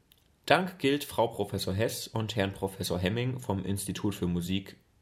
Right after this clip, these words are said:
der Universität Kassel für die Initiierung und Betreuung der Arbeit, Ronja Kroker und Veronika Lippock für das Lektorat und allen Autorinnen und Autoren, deren Ideen ich mir geliehen habe.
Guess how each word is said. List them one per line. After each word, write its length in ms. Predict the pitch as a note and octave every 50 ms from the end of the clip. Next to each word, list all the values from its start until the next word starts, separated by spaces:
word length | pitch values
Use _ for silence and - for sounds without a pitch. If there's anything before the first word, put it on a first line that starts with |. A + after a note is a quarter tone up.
| _ _ _ _ _ - -
der 140 | G#2 F#2+ -
Universität 580 | - F#2+ F#2 F2 F#2 F2 F2+ E2+ - G2 E2+ -
Kassel 380 | - A2+ - - C3+ C3+ B2+
für 160 | B2+ - G#2+ G2
die 100 | F#2+ -
Initiierung 640 | F#2+ G2 F2+ - - - F2 G2 F#2+ G#2 G2+ G2+
und 240 | F2 F2+ F2+ E2+ -
Betreuung 380 | - - - - F2+ F2 F2 E2+
der 120 | E2+ E2+
Arbeit, 440 | F2 F#2 G#2 B2 D3 E3 E3 - - - _ _ _ _ - - - - - - - - - - _ _ _ - -
Ronja 220 | A2 A2 G#2+ G2+
Kroker 460 | G2 - A#2 C3 C3 - D#3+ D3+ -
und 180 | - G#2+ F#2+ F2+
Veronika 380 | G2 F#2 F#2+ F#2+ F#2 F#2 G2+
Lippock 420 | F#2+ A2 B2 B2+ D3+ C3+ C3+ - -
für 140 | - A2 F#2+
das 200 | F#2 F#2 - -
Lektorat 580 | F#2 F2+ - - F#2+ A#2+ C#3 D3+ E3 - - - -
und 280 | C3 C#3+ C#3+ - -
allen 260 | F#2+ G2+ G#2+ A2+ A2 -
Autorinnen 720 | F2+ F#2+ F#2 - G2+ F#2+ F#2 F#2 G2 F2+ F2+ F2+ F2+ F2+
und 220 | F#2 F2+ - -
Autoren, 600 | F#2+ F2+ - - F#2 F#2 F2 F#2 F2 F2 F2 F2 F2 -
deren 320 | F2+ F2+ F2 F2+ F2 F2
Ideen 600 | E2+ F2+ F2+ F#2+ F2+ F2+ F2+ F2 F2+ F2+ F2+ - -
ich 200 | F2+ F2 - -
mir 220 | F#2 F2 E2+ E2+
geliehen 480 | F2 - - B2 A#2+ G2 E2+ E2 - -
habe. 280 | - - - - -